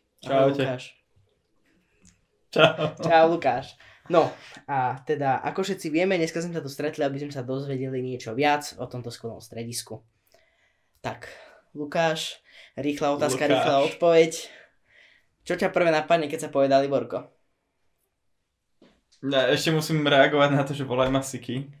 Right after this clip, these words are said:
Speaker 1: Máš
Speaker 2: Prosím.
Speaker 1: volať Siki?
Speaker 2: <laughs> Hej.
Speaker 1: A to pôjde teraz akože aj do kamery?
Speaker 2: No, hej.
Speaker 1: <laughs>
Speaker 2: A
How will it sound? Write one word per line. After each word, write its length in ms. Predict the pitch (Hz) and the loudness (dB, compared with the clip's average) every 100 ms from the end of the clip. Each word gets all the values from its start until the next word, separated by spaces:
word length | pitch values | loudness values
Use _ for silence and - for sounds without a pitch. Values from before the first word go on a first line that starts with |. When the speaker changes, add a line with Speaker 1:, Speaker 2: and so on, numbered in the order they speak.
| _ | _
Speaker 1:
Máš 140 | 151 | -12
Speaker 2:
Prosím. 80 | 143 | -6
Speaker 1:
volať 200 | 127 131 165 | -4 -2 2
Siki? 240 | 165 165 170 | 0 -2 -6
Speaker 2:
<laughs> 80 | 139 | -4
Hej. 160 | 131 151 - _ _ _ | -2 -4 -10 _ _ _
Speaker 1:
A 60 | - | -20
to 100 | - | -18
pôjde 240 | - 139 135 | -10 -8 -6
teraz 160 | 135 | -6
akože 320 | 131 135 143 139 | -8 -10 -12 -10
aj 120 | 131 | -10
do 60 | 131 | -10
kamery? 320 | 151 160 208 _ _ _ _ | -10 -12 -12 _ _ _ _
Speaker 2:
No, 400 | 127 123 139 160 | -2 0 -2 -4
hej. 240 | 131 120 - - - - - - | -8 -8 -8 -12 -16 -16 -16 -8
Speaker 1:
<laughs> 800 | 160 160 - 170 - 190 165 - | -6 -6 -10 -10 -6 -6 -6 -6
Speaker 2:
A 120 | - | 2